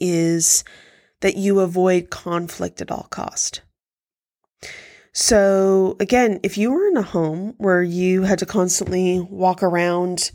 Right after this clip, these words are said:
concerned that a parent would explode on you, um,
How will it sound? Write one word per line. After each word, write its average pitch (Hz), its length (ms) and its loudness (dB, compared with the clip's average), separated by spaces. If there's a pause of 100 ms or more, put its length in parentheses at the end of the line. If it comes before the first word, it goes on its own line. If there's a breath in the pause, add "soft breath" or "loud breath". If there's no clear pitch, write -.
(160)
concerned 185 720 0
that 180 120 -2
a 165 40 -4
parent 175 480 -4
would 175 160 -4
explode 175 560 -2
on 175 160 -4
you, 175 340 -4 (760 loud breath)
um, 180 720 2